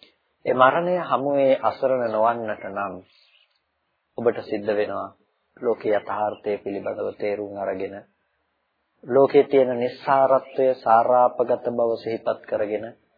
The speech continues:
අනිත්‍ය දුක්ඛ අනාත්ම ත්‍රිලක්ෂණ ධර්ම ප්‍රතිවේදයේ පිළිබඳව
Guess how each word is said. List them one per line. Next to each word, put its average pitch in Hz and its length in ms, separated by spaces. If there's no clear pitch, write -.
අනිත්‍ය 131 440
දුක්ඛ 120 300
අනාත්ම 113 680
ත්‍රිලක්ෂණ 117 640
ධර්ම 110 360
ප්‍රතිවේදයේ 113 680
පිළිබඳව 107 580